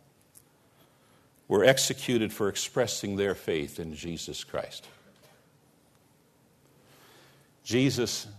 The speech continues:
said, "I've said these things to you that in me you may have peace." In me you may have peace.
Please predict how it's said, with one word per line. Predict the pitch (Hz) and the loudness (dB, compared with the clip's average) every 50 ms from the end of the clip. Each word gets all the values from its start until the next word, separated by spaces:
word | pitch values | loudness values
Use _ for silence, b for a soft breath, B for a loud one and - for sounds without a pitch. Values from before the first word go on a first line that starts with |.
| - - | -16 -12
said, | - - - 107 101 98 98 95 92 - b b b b b b b b b b - | -6 -2 2 4 4 4 2 0 -6 -14 b b b b b b b b b b -2
"I've | 107 101 104 | 0 0 2
said | - - 156 156 143 | 6 8 8 8 8
these | 139 131 - - - | 6 4 2 2 0
things | - 120 113 110 104 - | 0 2 2 0 -2 -2
to | - 123 | 0 2
you | 113 110 107 | 2 4 6
that | 101 104 98 - - - - - _ _ _ _ _ _ - | 6 6 6 4 2 -6 -16 -20 _ _ _ _ _ _ 2
in | 131 123 117 117 113 117 | 4 6 6 6 6 6
me | 127 135 135 120 101 85 78 76 69 - - - - - | 8 8 8 6 6 4 2 -2 -6 -12 -18 -14 -6 0
you | 113 113 107 | 2 2 4
may | 101 101 101 | 4 2 2
have | 92 95 92 90 - | 2 0 -2 -2 -4
peace." | - - 98 76 73 - - - - - - _ _ _ _ _ _ _ _ _ _ _ _ _ _ _ _ _ _ b b b b b b b b b - | -4 -4 -4 -4 -4 -6 -10 -12 -12 -14 -16 _ _ _ _ _ _ _ _ _ _ _ _ _ _ _ _ _ _ b b b b b b b b b -2
In | 120 117 110 113 | 0 2 2 4
me | 120 135 143 143 127 101 87 73 - - - - - _ _ _ _ _ _ b b b b b b _ | 4 4 4 4 2 2 0 -4 -6 -10 -14 -20 -20 _ _ _ _ _ _ b b b b b b _
you | - 107 101 | -4 -2 0
may | 98 101 92 | 0 0 0
have | 92 101 90 - - | 0 -2 -4 -4 -6
peace. | - 71 65 - - - - | -8 -8 -8 -8 -10 -12 -14